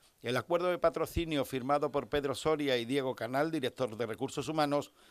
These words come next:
pondrá nombre al equipo juvenil masculino de División de Honor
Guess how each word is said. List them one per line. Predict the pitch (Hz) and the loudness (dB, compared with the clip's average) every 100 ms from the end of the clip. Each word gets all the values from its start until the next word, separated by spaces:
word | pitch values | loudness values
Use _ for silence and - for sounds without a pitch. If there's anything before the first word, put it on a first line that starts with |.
| _ | _
pondrá | - 147 175 | -2 2 2
nombre | 180 160 160 165 - - | 4 2 2 0 -2 -2
al | 117 | -2
equipo | 117 - 160 170 | -2 -6 -2 -2
juvenil | 156 151 139 151 | 2 2 4 2
masculino | 165 147 - 143 139 147 170 | 2 0 0 0 2 4 4
de | 151 | 4
División | 127 117 151 156 | 0 0 0 2
de | 156 | 2
Honor | 143 143 | 2 2